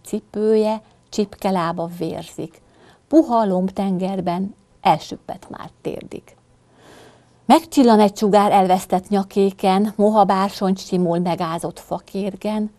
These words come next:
nyírkos sóhajtása lelete hűvös,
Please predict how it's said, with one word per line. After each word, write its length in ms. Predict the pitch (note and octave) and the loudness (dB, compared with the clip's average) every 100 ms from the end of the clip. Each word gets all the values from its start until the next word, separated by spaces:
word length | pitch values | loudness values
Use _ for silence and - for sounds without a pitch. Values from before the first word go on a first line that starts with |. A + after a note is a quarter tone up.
| _ _ _ _ | _ _ _ _
nyírkos 480 | G3+ A#3 B3 - G#3+ | -4 -2 -4 -8 -8
sóhajtása 1080 | - G3 G3 F#3+ F#3+ G3 G3+ G#3 G3 G#3 G3+ | -2 2 2 2 -2 -2 -8 -10 -8 -6 -4
lelete 540 | F#3+ F3+ F#3 F#3+ F#3+ - | -2 -2 -2 -4 -8 -6
hűvös, 680 | E3+ E3 E3 E3+ F3+ - | -8 -6 -6 -6 -6 -16